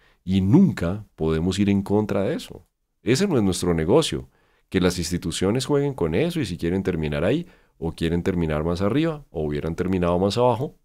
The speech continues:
eso es problema de ellos. Pero ahora, cuando veamos la oferta enfrente de nosotros, que miremos a la izquierda y la veamos,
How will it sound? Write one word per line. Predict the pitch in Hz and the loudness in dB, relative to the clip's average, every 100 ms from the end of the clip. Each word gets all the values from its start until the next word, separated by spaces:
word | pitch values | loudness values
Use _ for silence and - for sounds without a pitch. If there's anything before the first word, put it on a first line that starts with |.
| _ | _
eso | - 107 | -6 -4
es | 107 | -6
problema | - 98 90 87 95 95 | 0 2 4 2 2 0
de | 165 | -2
ellos. | 233 - - - _ _ _ _ _ _ - | -4 -8 -14 -18 _ _ _ _ _ _ 2
Pero | 101 101 | 6 6
ahora, | 175 131 90 160 - _ _ | 6 6 2 -2 -12 _ _
cuando | - 80 80 76 | 0 0 2 0
veamos | 60 50 85 226 240 123 85 - | 0 -2 0 2 2 0 -2 -4
la | 82 | -4
oferta | 76 87 80 - | -2 -2 -2 -2
enfrente | 78 76 - 196 196 220 160 | -6 -6 -4 -2 -2 -4 2
de | 147 | 2
nosotros, | 120 104 92 82 80 - | 2 2 0 -2 -6 -4
que | 87 | -2
miremos | 92 123 147 | 0 0 -2
a | 131 | -4
la | |
izquierda | 85 - - 143 143 147 | -4 -6 -2 0 0 0
y | |
la | 127 98 | 2 4
veamos, | 85 80 101 180 220 214 78 57 - | 4 2 0 -2 -2 -2 -2 -4 -6